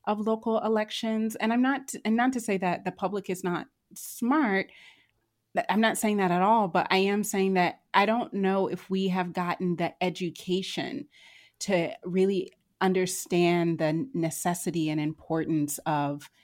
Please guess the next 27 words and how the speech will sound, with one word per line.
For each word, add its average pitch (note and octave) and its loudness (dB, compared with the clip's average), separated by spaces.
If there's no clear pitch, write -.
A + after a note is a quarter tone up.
um, D3 -6
of D#3 -4
the, D#3 -2
of D3+ 0
the - 2
off D#3 0
year D3 0
elections C#3+ -2
and C4 4
even D4+ 10
kind B3 4
of G3 -2
special A#3+ 4
elections, C3+ -2
right? F#3+ 4
Um, F3 2
so A3 4
I, A3 6
I, G3+ 0
I G#3 2
mean, G#3 4
I G3+ 2
think A#3+ 2
that, F#3 6
yeah, G3 8
I, F#3+ 6
I, A#2+ 0